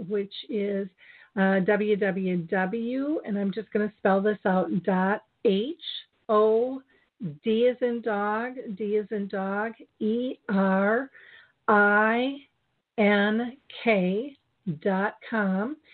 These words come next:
And then they can, uh, also follow you on, you are on,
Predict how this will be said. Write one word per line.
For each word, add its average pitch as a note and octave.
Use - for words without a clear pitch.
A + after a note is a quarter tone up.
And A#3+
then C4
they C#4
can, A#3+
uh, G#3
also C#4
follow A#3+
you G3+
on, G3
you G#3+
are G#3
on, F#3+